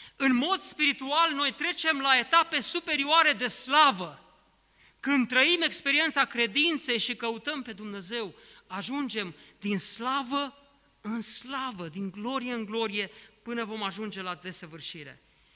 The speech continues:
Pavel continuă și în capitolul acesta,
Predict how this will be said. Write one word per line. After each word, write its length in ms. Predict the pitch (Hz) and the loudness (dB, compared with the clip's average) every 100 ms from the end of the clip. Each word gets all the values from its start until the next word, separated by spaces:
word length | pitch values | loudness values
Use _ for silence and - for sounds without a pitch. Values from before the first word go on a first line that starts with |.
| - - - | -20 -20 -12
Pavel 260 | - 196 214 | -6 -4 -4
continuă 380 | 214 202 220 220 | -4 -6 -4 -4
și 160 | 214 | -4
în 80 | 226 | -4
capitolul 520 | 208 190 220 220 190 | -6 -6 -6 -6 -4
acesta, 680 | 190 175 208 196 - 151 | -6 -6 -6 -6 -6 -10